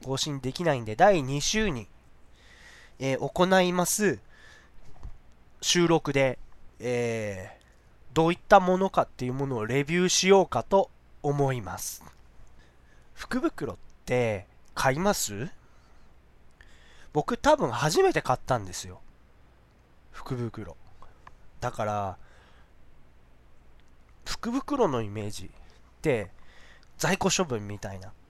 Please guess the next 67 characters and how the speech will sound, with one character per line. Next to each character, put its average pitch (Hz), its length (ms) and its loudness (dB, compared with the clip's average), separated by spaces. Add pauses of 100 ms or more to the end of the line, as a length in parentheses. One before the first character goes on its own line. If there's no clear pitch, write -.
(300)
イ 131 60 -8
メ 135 180 -2
ー - 40 -6
ジ 107 100 -8
な 98 120 -4
ん 98 100 -10
で、 110 180 -2
多 262 160 6
分 170 140 -2
在 139 180 4
庫 170 100 -2
処 208 140 2
分 170 160 -2
だ 92 120 -10
と 101 120 -10
思 107 220 -8
う - 20 -8
ん 95 60 -16
で 92 60 -16
す - 120 -12
け 98 140 -16
ど。 104 180 -8 (720)
じ - 100 0
ゃ 156 40 0 (120)
あ、 - 80 -20 (1300)
や 131 80 -2
り 160 60 6
ま 196 80 10
す - 80 2
か。 - 240 4 (840)
は 247 140 12
い。 - 100 8 (440)
ち - 100 -2
ょ - 20 0
っ - 20 0
と - 80 -16
ガ 202 120 12
サ 208 120 8
ガ 143 100 6
サ - 120 -6
す - 160 -6
る 104 80 -10
か 101 100 -8
も 92 80 -10
し - 140 -10
れ 92 80 -14
な 82 60 -14
い。 - 20 -18 (160)
で、 143 100 -10
ガ 185 140 4
サ - 100 2
ガ 104 80 0
サ - 120 -6
す - 180 -4
る 156 120 -2
ん 135 80 -10
で。 - 160 -16 (1400)
申 131 100 -4
し - 80 -2
訳 131 180 -2
な 123 120 -2
い 95 60 -6
ん 85 40 -14
で - 60 -14
す - 120 -10
け 104 100 -12
ど。 - 140 -8